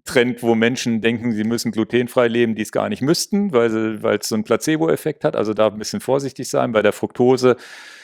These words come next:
ist es vielleicht ganz spannend, da mal wirklich zu gucken, im, ist das vielleicht der Grund, dass ich Fructose,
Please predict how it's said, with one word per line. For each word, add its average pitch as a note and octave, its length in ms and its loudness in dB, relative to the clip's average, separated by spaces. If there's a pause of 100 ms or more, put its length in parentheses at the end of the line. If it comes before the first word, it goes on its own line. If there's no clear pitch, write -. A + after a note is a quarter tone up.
(160)
ist - 200 -6
es G#2 120 -4
vielleicht A2 320 0
ganz G2 180 2
spannend, A2 380 0
da G2+ 100 4
mal G2 180 -4
wirklich G2+ 260 -6
zu - 120 -8
gucken, G2+ 320 -2
im, F#2+ 520 -4
ist - 260 -6
das B2 140 4
vielleicht A2+ 380 0
der G2+ 80 2
Grund, G#2+ 400 -2
dass G2+ 180 -4
ich - 100 -14
Fructose, A#2 480 -4